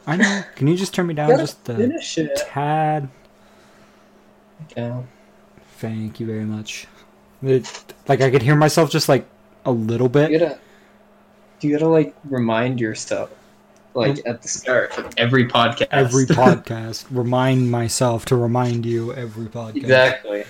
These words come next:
Speaker 1: True, I just completely forgot until I heard it in the background, which kinda sounds like a T V, honestly, and it's like, "Wait, that's my voice." <laughs> It's like, "That's not a T V." Um,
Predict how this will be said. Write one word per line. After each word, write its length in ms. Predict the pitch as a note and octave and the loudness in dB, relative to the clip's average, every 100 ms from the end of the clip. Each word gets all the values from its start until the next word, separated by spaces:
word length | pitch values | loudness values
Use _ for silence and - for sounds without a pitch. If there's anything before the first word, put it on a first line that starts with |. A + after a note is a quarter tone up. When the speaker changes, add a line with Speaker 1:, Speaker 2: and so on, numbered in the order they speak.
| - - | -16 -10
Speaker 1:
True, 320 | - C3 A#2 | 0 0 2
I 40 | C#3+ | -2
just 200 | C#3+ C3 | -4 -8
completely 340 | A2+ A#2+ A2 | -8 -6 -8
forgot 320 | A#2 B2 A#2+ | -8 -6 -6
until 260 | C3 B2+ C3+ | -6 2 4
I 80 | C3 | 4
heard 300 | G#2+ C3 C3+ | 4 4 6
it 100 | D#3 | 4
in 60 | C3+ | 0
the 60 | |
background, 540 | A#2 A#2+ A#2+ D3 C#3 C3+ | 0 2 2 2 2 2
which 140 | A#2+ | 0
kinda 200 | D3 D#3+ | 2 2
sounds 240 | E3 F3+ F3+ | 4 2 2
like 100 | E3 | 2
a 60 | C3 | 0
T 320 | - D#3+ D#3+ | -2 0 0
V, 340 | B2+ C3+ D3+ | 4 4 4
honestly, 420 | D#3 D#3+ E3 F#3+ G3 | 2 2 2 4 4
and 120 | D#3+ | 2
it's 120 | C3 | 0
like, 80 | B2 | -2
"Wait, 140 | B2+ B2 | 0 2
that's 200 | - - | 0 0
my 140 | B2 | -4
voice." 340 | A2+ A2 A2+ - - - | -4 -6 -8 -12 -18 -20
<laughs> 200 | - F3+ | -4 -2
It's 360 | - D#3 D#3 | -2 -2 2
like, 120 | D3+ | 2
"That's 200 | C#3 F#3 | 4 2
not 180 | F3+ D#3 | 2 2
a 60 | B2+ | 2
T 220 | C3+ B2 | 0 -4
V." 220 | B2 B2 - - - - - - | -4 -6 -8 -20 -20 -20 -16 -2
Um, 540 | B2 A#2+ A#2 A#2 | 2 2 0 -8